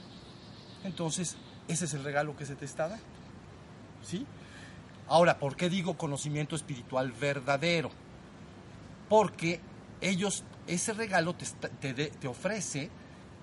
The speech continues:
que llegues hasta la conciencia divina.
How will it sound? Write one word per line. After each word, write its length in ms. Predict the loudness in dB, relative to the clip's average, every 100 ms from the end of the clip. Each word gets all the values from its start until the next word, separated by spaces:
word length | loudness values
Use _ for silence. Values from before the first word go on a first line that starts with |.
| -16 -16 -16 -16 -4
que 140 | -2 0
llegues 600 | 0 0 2 0 -2 -4
hasta 260 | -2 2 0
la 120 | 0
conciencia 640 | -4 -6 -2 -2 -2 -2
divina. 420 | -4 -6 -8 -10